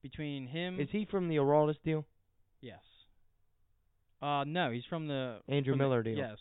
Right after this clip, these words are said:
Speaker 1: 'cause he was from the Indians. Yep.
Speaker 2: Okay.
Speaker 1: Um, you got
Speaker 2: So between him and Aaron Judge
Speaker 1: you got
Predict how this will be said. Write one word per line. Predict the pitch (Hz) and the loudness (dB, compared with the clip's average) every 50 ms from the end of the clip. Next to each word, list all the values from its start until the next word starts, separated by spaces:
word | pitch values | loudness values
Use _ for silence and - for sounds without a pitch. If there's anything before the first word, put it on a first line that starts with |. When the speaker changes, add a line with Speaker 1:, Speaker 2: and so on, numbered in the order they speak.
| - - - - - - | -18 -20 -20 -20 -16 -12
Speaker 1:
'cause | 135 127 | -12 -10
he | 127 131 127 | -8 -8 -8
was | 120 120 - - | -10 -12 -14 -14
from | - 123 120 | -12 -12 -10
the | 107 | -10
Indians. | 107 113 107 101 - - - - - _ _ _ _ _ _ _ _ _ _ _ _ _ _ _ - | -10 -12 -12 -12 -14 -18 -20 -20 -20 _ _ _ _ _ _ _ _ _ _ _ _ _ _ _ -14
Yep. | 113 101 - _ _ _ _ _ _ _ _ _ _ _ _ _ _ _ _ _ _ _ _ - | -14 -14 -14 _ _ _ _ _ _ _ _ _ _ _ _ _ _ _ _ _ _ _ _ -20
Speaker 2:
Okay. | - - - _ _ _ _ - | -20 -20 -20 _ _ _ _ -14
Speaker 1:
Um, | 107 101 92 95 92 104 113 _ - - | -12 -12 -10 -12 -14 -16 -18 _ -14 -8
you | 123 131 131 127 | -6 -4 -2 -2
got | 135 135 127 123 117 113 - _ _ - _ _ _ _ - - | -2 -2 -2 -4 -6 -8 -12 _ _ -20 _ _ _ _ -10 -6
Speaker 2:
So | - 160 | -4 -4
between | 147 139 135 - 160 160 139 | -2 -4 -4 -4 -4 -4 -2
him | 123 160 185 | -2 0 0
and | 214 202 | 2 2
Aaron | 170 165 175 175 151 | 2 2 2 0 0
Judge | 123 143 147 135 107 98 - - - _ _ - | 0 0 0 0 0 -4 -12 -20 -20 _ _ -16
Speaker 1:
you | - 127 | -12 -8
got | 135 127 113 | -6 -6 -8